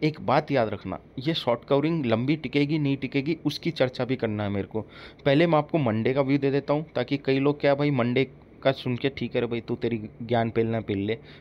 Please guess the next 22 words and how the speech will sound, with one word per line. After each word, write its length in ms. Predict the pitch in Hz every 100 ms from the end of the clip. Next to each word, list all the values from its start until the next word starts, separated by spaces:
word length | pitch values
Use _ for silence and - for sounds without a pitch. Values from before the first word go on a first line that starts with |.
| -
वैसे 260 | 120 123 139
रहते 240 | 131 131
हैं, 80 | 135
उनके 180 | 123 131
लिए 160 | 127
पहले 200 | 135 127
मंडे 300 | 123 117 117
का 80 | 127
व्यू 160 | 127 127
करके 320 | 127 123 139
साइड 260 | 131 117 110
कर 100 | 117
देते 260 | 117 113
हैं। 60 | 127
तो 80 | 139
भाई 140 | 139
मंडे 320 | 127 120 127
के 120 | 135
लिए 200 | 139 131
तू 160 | 143 139
सुन 220 | - 113
ले, 200 | 98 110